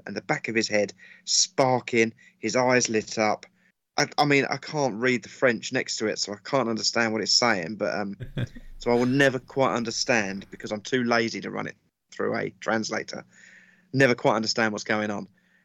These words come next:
Speaker 1: But every time I see the picture, I just love it, and I've got to find a way of displaying it. Yeah, I think I need to come up with something that I really want to buy.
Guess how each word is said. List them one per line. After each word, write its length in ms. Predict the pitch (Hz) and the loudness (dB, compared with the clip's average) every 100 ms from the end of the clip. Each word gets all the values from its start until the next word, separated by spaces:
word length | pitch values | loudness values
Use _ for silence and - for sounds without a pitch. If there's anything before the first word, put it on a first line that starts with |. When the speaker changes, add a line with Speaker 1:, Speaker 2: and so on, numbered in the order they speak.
| _ | _
Speaker 1:
But 80 | 117 | 2
every 120 | 123 | 2
time 140 | 123 120 | 2 -2
I 40 | |
see 160 | - 113 | 0 0
the 80 | |
picture, 440 | 110 - - 101 95 _ _ | 0 -4 -2 -4 -4 _ _
I 80 | 110 | -10
just 160 | 101 104 | -8 -2
love 240 | 110 104 | 0 0
it, 120 | 98 | -4
and 80 | - | -6
I've 120 | 95 | -6
got 160 | - 113 | 0 0
to 40 | |
find 260 | 107 - 104 | 0 -2 -2
a 40 | |
way 160 | 101 98 | -2 -4
of 80 | 98 | -4
displaying 480 | - - 104 98 104 | -6 -6 -4 -2 -4
it. 120 | - _ _ | -8 _ _
Yeah, 240 | - 139 101 - | 0 0 0 -6
I 60 | - | -16
think 240 | - 349 | -4 0
I 80 | 339 | 2
need 180 | - 220 | 2 0
to 100 | - | -2
come 200 | - 107 | 0 2
up 100 | - | 0
with 100 | - | 0
something 240 | - 101 | 0 2
that 60 | 92 | 0
I 40 | |
really 380 | 104 113 123 110 | -2 4 6 6
want 200 | 110 107 | 4 0
to 80 | - | -4
buy. 440 | 92 139 113 92 | 4 6 6 2